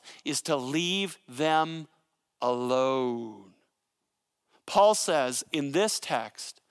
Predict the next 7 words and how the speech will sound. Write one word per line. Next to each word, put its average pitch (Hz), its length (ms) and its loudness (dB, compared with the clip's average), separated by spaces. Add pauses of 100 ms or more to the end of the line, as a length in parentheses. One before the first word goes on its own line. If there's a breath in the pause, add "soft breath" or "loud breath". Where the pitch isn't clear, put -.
(280 loud breath)
that 160 160 4
on 147 320 0
non-essential 202 1120 2
issues, 147 280 -4
disputable 220 1040 0
matters, 160 420 0
stuff - 760 -2